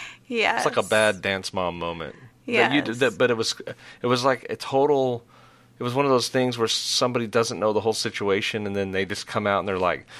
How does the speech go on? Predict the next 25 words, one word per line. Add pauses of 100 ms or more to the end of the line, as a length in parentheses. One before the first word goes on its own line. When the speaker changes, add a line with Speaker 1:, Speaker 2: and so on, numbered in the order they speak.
(180)
Speaker 2:
"Whoa,
da,
da,
da,
da,
da,
da,
da,
da."
Speaker 1:
She
chewed
me
out.
Speaker 2:
You
got
chewed
out
for
no
reason. (800)
Speaker 1:
Sawyer
and
I,
Sawyer
was